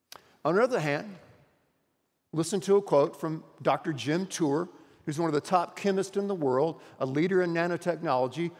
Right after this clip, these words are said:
right here in our city at Rice University. Here's what he says about the message. He says, "I stand in awe of God because of what he has done through his creation. My faith has been increased through my research. Only a rookie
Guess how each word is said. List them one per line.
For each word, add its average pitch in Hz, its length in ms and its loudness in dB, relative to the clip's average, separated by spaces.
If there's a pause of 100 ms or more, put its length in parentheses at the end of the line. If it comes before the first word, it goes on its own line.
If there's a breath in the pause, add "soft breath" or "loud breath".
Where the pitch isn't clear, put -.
(140 loud breath)
right 143 300 4
here 170 100 2
in 165 80 -2
our 170 80 -4
city 139 440 -2
at 123 140 -4
Rice 110 340 -2
University. 185 560 -2 (140 loud breath)
Here's 262 220 -2
what 233 120 -6
he 262 60 -2
says 135 400 2
about 131 300 0
the 131 80 -6
message. 123 360 -2 (260 loud breath)
He 226 80 -2
says, - 280 2
"I 233 100 -4
stand 269 400 -2
in 196 120 0 (220)
awe 170 640 2
of 139 200 -2
God 135 480 2 (640 soft breath)
because 214 360 8
of 196 100 6
what 226 200 6
he 233 100 0
has 202 140 2
done 170 320 4
through 190 160 -2
his 190 180 2
creation. 214 600 0 (640 soft breath)
My 208 180 6
faith 240 260 6
has 175 140 -2
been 185 140 4
increased 220 640 -2
through 190 100 2
my 175 160 6
research. 156 800 0 (200 loud breath)
Only 247 300 4
a 185 140 8
rookie 170 560 0